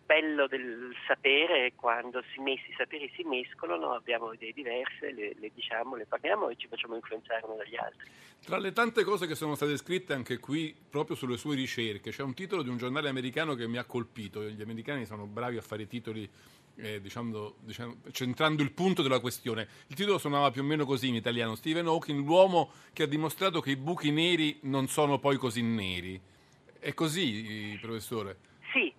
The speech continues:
Speaker 1: sì, sì, diciamo, i, i contributi, eh, importanti di Stephen Hawking sono due o tre, e il, il terzo, l'ultimo, forse più importante di tutti, la, la scoperta che, che, che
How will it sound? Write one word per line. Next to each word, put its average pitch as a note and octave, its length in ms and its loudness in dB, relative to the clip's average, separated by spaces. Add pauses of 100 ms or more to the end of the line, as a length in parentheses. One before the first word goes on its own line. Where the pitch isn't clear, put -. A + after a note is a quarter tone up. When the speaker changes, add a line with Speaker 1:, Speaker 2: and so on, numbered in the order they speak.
(160)
Speaker 1:
sì, A#3+ 100 -6 (120)
sì, B2 200 -8 (100)
diciamo, D#3+ 360 0
i, D#3 380 -4
i E3 60 -6
contributi, F#3 1400 -4
eh, - 260 -12 (840)
importanti A#2 1000 2
di - 160 -16
Stephen B2 300 -4
Hawking D3 360 0 (920)
sono C3+ 520 4 (260)
due B2+ 160 -6
o B2 40 -4
tre, G#2 320 -2
e A#2+ 100 -6
il, B2 120 -10
il B2+ 240 -12
terzo, D#3 440 0
l'ultimo, B2 400 -10
forse - 280 -10
più - 100 -16
importante B2 500 -4
di B2+ 120 -18
tutti, - 360 -14
la, A2 200 -6
la A2 180 -10
scoperta B2 640 2
che, G#2+ 440 -6
che, - 460 -8
che - 120 -16